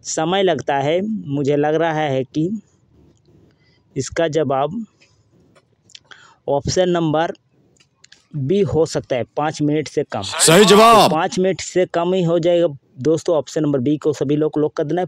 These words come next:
Speaker 1: पाँचवें का बी सही जवाब है। तो दोस्तों ये थे आज के आईडीएफ़सी First Bank Daily Quiz के answer, फटाफट खेल लीजिए आप सभी लोग। मिलते हैं दोस्तों रात नौ बजे, क्योंकि आज है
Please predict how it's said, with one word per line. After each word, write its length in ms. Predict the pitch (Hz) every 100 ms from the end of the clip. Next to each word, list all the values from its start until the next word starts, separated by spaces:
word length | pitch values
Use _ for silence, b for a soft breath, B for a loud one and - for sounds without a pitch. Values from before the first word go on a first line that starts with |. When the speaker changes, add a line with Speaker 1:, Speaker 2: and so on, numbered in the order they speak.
| -
Speaker 1:
पाँचवें 320 | 131 123 139
का 100 | -
बी 240 | 117 147 170
सही 300 | - 127 123
जवाब 320 | 127 123 117
है। 120 | 110 b b b b b 147
तो 80 |
दोस्तों 360 | 143 190 - 208
ये 140 | 190 185
थे 60 | 185
आज 220 | 175 143
के 140 | - 175
आईडीएफ़सी 400 | 151 151 143 147
First 260 | 151 147
Bank 180 | 156 151
Daily 180 | 147 151
Quiz 220 | 156 143
के 80 | 165
answer, 240 | 156 185
फटाफट 400 | - 139 131 127
खेल 200 | - 143
लीजिए 260 | 165 156 175
आप 120 | 156
सभी 200 | - 185
लोग। 140 | 202 - B B B B B 151
मिलते 240 | 175 202
हैं 80 | 202
दोस्तों 440 | 202 - 190 190
रात 320 | 160 151 -
नौ 160 | 143 160
बजे, 420 | 175 165 185 190 - _ -
क्योंकि 360 | 202 208 - 202 -
आज 260 | 156 196 151
है 180 | 151